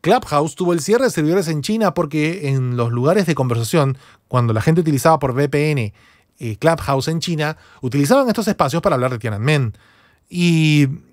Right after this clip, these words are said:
es un asunto que en China es un tabú y que está prohibido por el gobierno de mencionar.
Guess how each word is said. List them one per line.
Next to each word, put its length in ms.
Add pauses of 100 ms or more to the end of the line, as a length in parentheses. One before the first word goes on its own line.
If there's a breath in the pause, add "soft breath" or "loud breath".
es 220
un 100
asunto 360
que 100
en 80
China 240
es 100
un 140
tabú 420
y 120
que 120
está 220
prohibido 540
por 100
el 80
gobierno 460
de 40
mencionar. 720